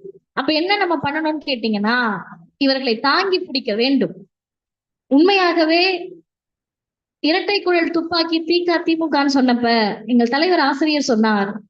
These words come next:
"இரட்டை குழலோடு மூன்றாம் குழல் சேருகிறது, விடுதலை சிறுத்தைகளோடு சேர்த்து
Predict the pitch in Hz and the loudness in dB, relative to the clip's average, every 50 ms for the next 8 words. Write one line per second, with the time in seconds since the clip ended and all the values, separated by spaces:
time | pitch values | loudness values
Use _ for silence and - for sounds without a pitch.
0 | _ _ - 262 285 330 320 - 349 339 349 330 302 285 311 330 349 370 370 302 | _ _ -2 0 0 0 -2 -2 -2 0 0 0 2 2 4 4 4 2 2 2
1 | 311 330 330 320 339 311 302 294 320 285 269 254 262 285 277 285 294 269 262 240 | 0 -2 0 0 -2 -2 -2 -2 -2 -2 -2 -2 0 -2 -2 0 2 2 2 2
2 | 233 233 233 226 226 220 233 226 - - - _ _ - 262 302 330 339 339 349 | 2 2 2 2 2 0 -2 -4 -10 -14 -18 _ _ -2 0 2 2 2 4 4
3 | 330 330 330 320 320 320 311 302 294 294 330 349 339 - 294 262 247 254 - 240 | 4 4 2 2 2 2 2 2 2 4 2 2 0 0 -2 -2 -2 -2 0 2
4 | 226 226 214 180 175 185 - | 2 2 2 0 -2 -8 -14